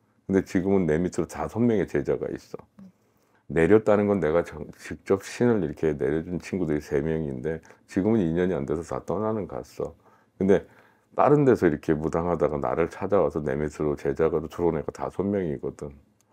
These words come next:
Speaker 1: 그래서 난 다시는 제자를 안 내릴 거야. 근데 자네라면은 내가 한 번쯤은 욕심 한번 날 정도로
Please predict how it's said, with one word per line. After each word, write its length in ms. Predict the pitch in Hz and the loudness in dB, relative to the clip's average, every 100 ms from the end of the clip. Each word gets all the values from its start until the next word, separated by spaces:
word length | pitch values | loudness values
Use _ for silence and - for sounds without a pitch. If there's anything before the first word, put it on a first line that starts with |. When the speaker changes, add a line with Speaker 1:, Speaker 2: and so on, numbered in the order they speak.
| _ _ - | _ _ -2
Speaker 1:
그래서 180 | 90 | 2
난 180 | 90 80 | 2 0
다시는 480 | 80 - - 110 113 | -2 -10 -2 2 2
제자를 380 | - 71 80 76 | 0 0 0 0
안 180 | 60 69 | -4 -6
내릴 240 | 78 76 | -4 -6
거야. 340 | 73 60 64 - _ _ _ _ _ _ _ _ _ _ _ - | -4 -4 -4 -12 _ _ _ _ _ _ _ _ _ _ _ -12
근데 420 | - 98 95 73 - _ _ | 0 6 6 4 -6 _ _
자네라면은 720 | - 73 98 107 98 87 85 | -6 0 4 4 2 0 -2
내가 240 | 71 71 76 | -4 -4 -4
한 100 | 87 | -2
번쯤은 560 | 90 73 87 85 95 107 _ _ _ _ _ _ _ _ _ 85 | -4 -4 -6 -4 -6 -12 _ _ _ _ _ _ _ _ _ -4
욕심 320 | 85 - 98 | -4 -2 -2
한번 280 | 80 73 67 | -2 -4 -6
날 200 | 57 71 | -8 -6
정도로 580 | 85 82 76 76 92 | -4 -4 -4 -4 -6